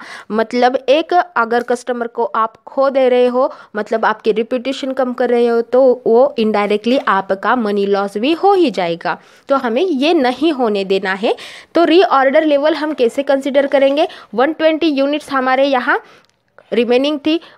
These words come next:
वन ट्वेंटी हमने देखा। हर दिन आप पन्द्रह यूज़ कर रहे हो, हर दिन कितना यूज़ कर रहे हो आप, पन्द्रह, पन्द्रह करके यहाँ पर मटेरियल यूज़ करते जाओगे। सी, तो इस हिसाब से हम यहाँ पर देख सकते हैं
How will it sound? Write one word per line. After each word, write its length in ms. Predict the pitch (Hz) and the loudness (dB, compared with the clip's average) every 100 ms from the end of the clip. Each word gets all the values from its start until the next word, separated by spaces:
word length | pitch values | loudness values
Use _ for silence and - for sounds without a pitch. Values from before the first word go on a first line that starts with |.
| - | -2
वन 200 | 233 269 | 0 0
ट्वेंटी 280 | 269 269 277 | 0 0 0
हमने 280 | 254 233 | 0 0
देखा। 400 | 208 226 247 269 294 - - - | 2 0 0 -4 -4 -12 -20 -6
हर 240 | 311 339 | -2 -2
दिन 240 | 285 302 320 | -2 -4 -2
आप 220 | - 262 - | -2 -2 -2
पन्द्रह 300 | 262 247 269 | -4 -2 -2
यूज़ 280 | 302 240 214 | -2 -4 -6
कर 160 | - 180 | -6 -6
रहे 140 | 180 | -6
हो, 100 | 170 180 | -8 -8
हर 140 | 240 254 | -6 -6
दिन 180 | 269 269 | -6 -8
कितना 260 | 277 285 | -8 -4
यूज़ 260 | 285 269 269 | -2 -2 -2
कर 160 | 285 | 0
रहे 180 | 269 262 | 0 2
हो 200 | 262 269 | 0 0
आप, 320 | 269 240 285 359 - - - | 0 0 0 -2 -6 -12 -4
पन्द्रह, 280 | 262 262 302 | -2 0 0
पन्द्रह 340 | 302 269 262 | -2 -2 -2
करके 340 | 262 247 226 277 | -4 -6 -6 -4
यहाँ 320 | 247 214 214 | -4 -6 -8
पर 160 | 214 294 - - | -6 -6 -8 -8
मटेरियल 500 | 226 226 220 220 269 | -4 0 0 2 0
यूज़ 300 | 269 226 294 392 | 0 -2 -2 -4
करते 440 | - 214 - 349 539 - 185 | -2 -2 -2 -2 -2 -8 -8
जाओगे। 460 | 180 190 180 180 170 - - - - - - - - | 0 2 2 0 -4 -8 -20 -20 -20 -20 -18 -14 -10
सी, 320 | - 330 233 - _ | -2 0 0 -2 _
तो 100 | 285 269 | 0 0
इस 160 | 320 - | -2 -2
हिसाब 300 | 277 269 240 | -4 -2 -2
से 140 | - | -2
हम 240 | 262 277 277 | -2 -2 0
यहाँ 220 | 220 214 | 0 -2
पर 160 | - 466 466 - | -2 -2 -2 -2
देख 220 | 269 269 | 0 0
सकते 340 | - 208 226 | -4 -4 -2
हैं 160 | 220 | 0